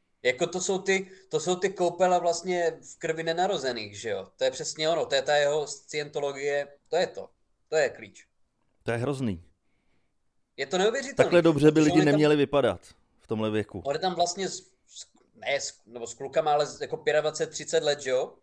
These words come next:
Speaker 1: Polnahej. A vypadá stejně dobře.
Speaker 2: No, ne-li líp.
Speaker 1: Ne-li líp, že jo?
Speaker 2: Tam, ten
Speaker 1: A
Speaker 2: má
Speaker 1: totiž
Speaker 2: prostě
Speaker 1: se, a
Speaker 2: nějakou
Speaker 1: vlastně
Speaker 2: smlouvu s ďáblem.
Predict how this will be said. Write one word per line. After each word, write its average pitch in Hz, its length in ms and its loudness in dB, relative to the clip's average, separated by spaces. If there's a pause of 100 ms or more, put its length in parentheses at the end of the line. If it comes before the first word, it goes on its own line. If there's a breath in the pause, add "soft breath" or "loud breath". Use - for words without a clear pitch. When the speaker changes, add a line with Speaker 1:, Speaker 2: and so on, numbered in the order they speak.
(140)
Speaker 1:
Polnahej. 131 580 -2
A 120 80 0
vypadá 156 300 0
stejně 165 340 -4
dobře. 185 360 -4 (1500)
Speaker 2:
No, 113 160 2
ne-li 127 260 2
líp. 127 340 -6 (720)
Speaker 1:
Ne-li 127 280 0
líp, 175 280 -16
že 104 80 -18
jo? - 80 -16 (1080)
Speaker 2:
Tam, 123 160 -2
ten 127 140 -2
Speaker 1:
A 123 40 0
Speaker 2:
má 131 180 6
Speaker 1:
totiž 139 80 4
Speaker 2:
prostě - 140 0
Speaker 1:
se, 156 60 2
a 151 40 2
Speaker 2:
nějakou 151 220 4
Speaker 1:
vlastně - 180 0
Speaker 2:
smlouvu 147 320 4
s 123 80 -4
ďáblem. 113 560 0